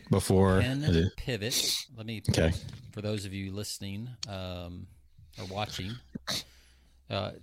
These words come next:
Speaker 2: the Pen Pivot, it's pen pivot dot com.
Speaker 1: Okay.
Speaker 2: And they
Speaker 1: Pen
Speaker 2: have
Speaker 1: as in the writing pen.
Speaker 2: Yeah,
Speaker 1: Pen
Speaker 2: it's a
Speaker 1: Pivot.
Speaker 2: daily email, daily email
Speaker 1: Yeah.
Speaker 2: newsletter.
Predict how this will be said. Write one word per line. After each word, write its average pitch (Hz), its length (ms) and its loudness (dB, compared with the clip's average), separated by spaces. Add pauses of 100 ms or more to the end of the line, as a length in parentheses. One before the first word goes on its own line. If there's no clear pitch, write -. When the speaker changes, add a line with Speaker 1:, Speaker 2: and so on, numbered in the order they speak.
(160)
Speaker 2:
the 139 200 4
Pen 131 320 0
Pivot, 127 460 -4
it's 107 160 -10
pen 139 320 -2
pivot 127 440 -4
dot 110 240 -8
com. 123 340 -6 (800)
Speaker 1:
Okay. 92 220 6 (720)
Speaker 2:
And 98 640 -6
they - 120 -8
Speaker 1:
Pen 113 200 4
Speaker 2:
have 107 100 6
Speaker 1:
as 104 120 4
in 107 320 6
the 117 140 4
writing 98 380 6
pen. 95 340 6 (200)
Speaker 2:
Yeah, 113 140 -2
Speaker 1:
Pen 98 80 4
Speaker 2:
it's 90 80 6
a - 40 6
Speaker 1:
Pivot. - 140 4
Speaker 2:
daily 127 420 0
email, 110 260 0 (240)
daily 110 320 -6
email 104 220 2
Speaker 1:
Yeah. 90 60 2
Speaker 2:
newsletter. 104 520 -8